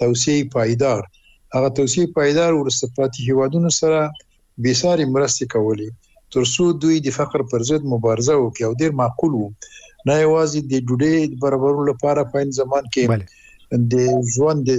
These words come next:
Speaker 1: سطحې د لوړولو لپاره، د تحصیل لپاره او د صحي خدماتو هم پکې شامل وي. اوس دغه څخه موږ محروم یو او، او چې اوسنی حکومت د افغانستان په رسمیت نه دی پیژندل شوی.
Speaker 2: بله.
Speaker 1: هغه پروګرام څخه موږ ګټه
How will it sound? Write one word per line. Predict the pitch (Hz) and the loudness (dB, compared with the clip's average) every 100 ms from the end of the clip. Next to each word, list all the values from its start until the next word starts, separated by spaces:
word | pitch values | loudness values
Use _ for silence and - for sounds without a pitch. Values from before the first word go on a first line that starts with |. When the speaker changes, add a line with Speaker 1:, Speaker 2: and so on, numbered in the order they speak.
| 123 135 - | -2 -4 -4
Speaker 1:
سطحې | 151 - 123 | -2 -2 -2
د | 127 | 0
لوړولو | 120 120 143 160 135 | 2 2 2 2 0
لپاره، | 123 131 127 117 | -2 0 0 -2
د | - | -4
تحصیل | 113 - 160 143 | -4 -2 -2 -2
لپاره | 131 127 123 117 - _ 120 | 0 0 0 -2 -4 _ -4
او | 123 113 | -2 -2
د | - | -2
صحي | 131 147 - | 0 0 -2
خدماتو | 123 120 156 151 127 | -2 0 0 -2 -2
هم | 143 | -4
پکې | 120 113 - | -4 -6 -2
شامل | 113 135 139 104 | 2 2 2 0
وي. | 107 - - - - - | -4 -10 -20 -20 -10 -2
اوس | 180 - 156 | 0 0 0
دغه | 165 180 - | 0 0 0
څخه | 160 156 | -2 0
موږ | 151 131 | 0 0
محروم | 139 185 151 143 | 2 2 2 2
یو | 127 | 2
او، | 123 120 120 - | 0 -6 -8 -10
او | 127 123 120 117 | -10 -10 -12 -10
چې | - 131 135 - - - - 120 | -6 -4 -4 -6 -8 -8 -8 -4
اوسنی | 147 139 143 | 0 2 2
حکومت | 123 139 139 131 | 0 0 0 0
د | 120 | 0
افغانستان | 120 120 139 117 | 0 0 -2 0
په | 120 | -2
رسمیت | - 143 160 | 0 0 2
نه | 180 | 0
دی | 175 | 0
پیژندل | 127 123 110 135 | -2 0 0 0
شوی. | 131 135 - - - 127 | 0 -2 -6 -20 -6 -4
Speaker 2:
بله. | 101 135 | -2 0
Speaker 1:
هغه | 135 127 | 0 0
پروګرام | 131 123 147 147 - | 0 2 2 0 -2
څخه | 139 131 | -2 -2
موږ | 131 123 | 0 0
ګټه | 127 | 0